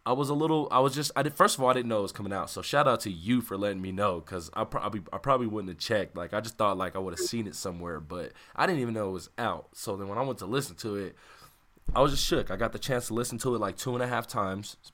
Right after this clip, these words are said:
before we talked about it today. And, yeah, it's really, really good. I like, he's trying to find a new sound, too, and I like that he's doing that 'cause he didn't screw it up trying to find it. Like, a lot of people can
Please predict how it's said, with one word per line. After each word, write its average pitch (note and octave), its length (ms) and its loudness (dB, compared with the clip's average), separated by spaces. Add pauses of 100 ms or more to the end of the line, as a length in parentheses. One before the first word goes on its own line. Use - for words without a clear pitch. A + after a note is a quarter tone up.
before G#2+ 300 -2
we G2+ 100 -2
talked G2 320 -2
about F2+ 220 -4
it E2+ 60 -6 (260)
today. F#2+ 380 -4 (460)
And, F#2+ 380 -4 (920)
yeah, A#2+ 220 -2
it's - 220 -10
really, G#2 240 -4
really G2 240 -2
good. G#2+ 240 -2
I E2 60 -6
like, F2+ 260 -6
he's G#2+ 140 -8
trying A#2+ 200 0
to G#2 60 0
find A2+ 260 4
a G2 40 -4
new G#2+ 160 -2
sound, A2+ 420 -2
too, G2+ 240 -4
and F2 80 -8
I E2+ 60 -8
like F#2+ 280 -6
that F#2 120 -6
he's F#2 120 -8
doing G2 280 -6
that E2 220 -12
'cause F2 160 -14
he G2 100 -6
didn't G2 420 -6
screw G2+ 320 -4
it G2 80 0
up - 220 -2
trying F2+ 260 -6
to E2+ 60 -10
find G2 340 -6
it. E2 120 -10
Like, E2 200 -12
a E2+ 40 -8
lot G#2 200 2
of - 60 -6
people G2 260 -8
can E2+ 280 -12